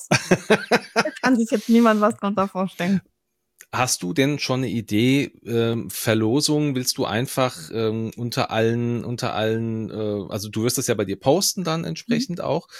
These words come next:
Speaker 1: Äh, wie möchtest du das denn verlosen?
Speaker 2: Ganz, ganz einfach. Ich werde das ein, ein schönes Video, äh, dazu machen. Mal schauen,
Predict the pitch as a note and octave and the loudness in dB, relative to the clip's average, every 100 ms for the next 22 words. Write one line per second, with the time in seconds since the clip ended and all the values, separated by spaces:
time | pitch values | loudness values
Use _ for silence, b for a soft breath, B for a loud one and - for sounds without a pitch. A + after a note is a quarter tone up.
0 | B B B - - B2+ - A#2+ C3+ C#3+ | B B B -16 -4 -4 -2 0 2 2
1 | D3 - F2+ D2+ - - - - - - | 2 -4 -4 -8 -10 -16 -20 -20 -20 -10
2 | - A#3 B3+ C4+ - - - - A3 A3 | 0 2 2 -2 -10 -16 -20 -2 0 2
3 | A3 G#3 F3+ F#3 - F#3 F#3 F#3 - F#3 | 0 0 -4 -6 -6 -4 -4 -6 -2 0
4 | F#3 - - F#3 F#3+ - G3+ G3 G3+ G#3 | 0 -4 -6 -2 -2 -2 -2 -2 -2 0
5 | A#3 A3+ A3 A3+ G#3 G#3+ - G#3+ G#3+ G3+ | -2 -2 -4 -2 -2 -4 -2 0 0 2
6 | A#3 A#3+ _ _ _ - F#3 F#3 F#3 F#3+ | 2 2 _ _ _ -4 -4 -2 0 2
7 | A3 | 0